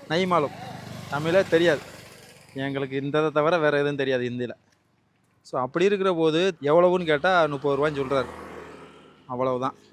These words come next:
ஆனா, அதை வச்சு சூப்பரா வந்து ஒரு வியாபாரம் ஓட்டிக்கிட்டு இருக்காரு. இன்னைக்கு காலையில வித்த பழத்துடைய தோல்கள், தொலிகள் இது. அப்ப காலையிலேயே எவ்வளவு வித்திருப்பாரு? இன்னும் சம்மரே இன்னும் ஆரம்பிக்கல.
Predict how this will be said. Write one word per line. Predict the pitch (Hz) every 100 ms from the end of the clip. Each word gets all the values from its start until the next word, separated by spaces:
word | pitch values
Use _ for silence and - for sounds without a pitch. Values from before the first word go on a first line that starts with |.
| -
ஆனா, | 139 127 127 139 -
அதை | 131 135
வச்சு | 139 - 160 160 156
சூப்பரா | 160 156 156 147 160
வந்து | 156 160
ஒரு | 151
வியாபாரம் | 139 143 143 135 135
ஓட்டிக்கிட்டு | 139
இருக்காரு. | 131 123 127 135
இன்னைக்கு | 165 147 151 131
காலையில | 139 139 151 156 156 - - - - - - - - -
வித்த | 139 - - 175 185 -
பழத்துடைய | 139 156 151 160 147 147 165 170 -
தோல்கள், | - 202 220 196 143 - 156
தொலிகள் | 165 180 175
இது. | 151 143 139 139 -
அப்ப | 135 131
காலையிலேயே | 135 147 156 165 175
எவ்வளவு | 147 139
வித்திருப்பாரு? | 135 131 127
இன்னும் | 123 143 131
சம்மரே | 123 143 151
இன்னும் | 147 143
ஆரம்பிக்கல. | 135 147 135 127